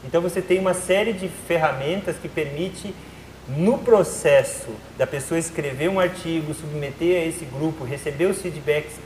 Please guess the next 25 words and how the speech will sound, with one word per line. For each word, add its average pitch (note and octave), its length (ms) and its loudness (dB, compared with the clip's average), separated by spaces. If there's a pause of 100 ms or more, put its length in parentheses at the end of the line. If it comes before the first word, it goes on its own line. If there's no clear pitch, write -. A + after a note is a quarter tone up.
antes A#3 320 0
da D#3 120 2
publicação, C3 680 -4 (1000)
isso E3+ 160 -6
tem G#3 160 0
ajudado F#3+ 460 4
as F#3+ 100 -2
pessoas F#3 480 0
a - 20 -10
fazer E3 280 -2
reciclagens, D#3 720 -2
né? A#2+ 160 -8
A, C#3 40 -2
a, A#2 240 -4 (260)
a A2+ 40 -8
gente A#2 160 -8
teve B2+ 240 -8
lá B2+ 120 2
o B2+ 60 2
Colégio B2+ 300 0
da A#2+ 80 0
Cosmoeticologia, B2 1000 -2
a B2 80 2
Ana C3 280 -2
Seno C3 480 -6